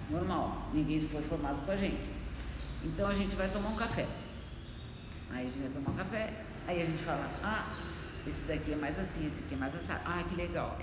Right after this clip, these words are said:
esse aqui eu quero." Você entende? Esse aqui não, porque já tá numa outra, ó. Aí não dá. Então, ah,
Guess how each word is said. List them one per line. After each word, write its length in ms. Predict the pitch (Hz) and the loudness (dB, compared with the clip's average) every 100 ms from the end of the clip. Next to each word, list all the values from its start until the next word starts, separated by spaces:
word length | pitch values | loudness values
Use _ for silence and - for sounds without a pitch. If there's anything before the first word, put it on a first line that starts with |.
| 139 | -4
esse 140 | 131 | -4
aqui 140 | 123 | -4
eu 100 | 151 156 | -4 0
quero." 220 | 175 113 - - - - - - - | 0 0 -2 -6 -6 -8 -8 -10 -8
Você 120 | - 180 | -2 0
entende? 500 | 196 175 127 - - - - - - - - | 4 2 2 -2 -6 -8 -8 -10 -10 -10 -4
Esse 200 | 147 165 | -2 0
aqui 180 | 160 165 | 0 0
não, 240 | 190 156 190 | 0 0 0
porque 200 | - 190 | -2 0
já 100 | 190 | 2
tá 200 | - 165 | 2 0
numa 240 | 175 202 208 | 0 0 0
outra, 280 | 139 135 | 0 -2
ó. 40 | 113 113 - - | -4 -4 -8 -8
Aí 180 | - 127 | -4 -2
não 160 | 170 202 | 2 4
dá. 360 | 185 120 - - - - - - - - - - | 4 4 0 -6 -8 -10 -12 -12 -12 -12 -12 -6
Então, 760 | 165 165 220 240 247 190 156 - | -4 0 2 4 4 2 0 -2
ah, 360 | - 156 151 151 | -2 2 4 2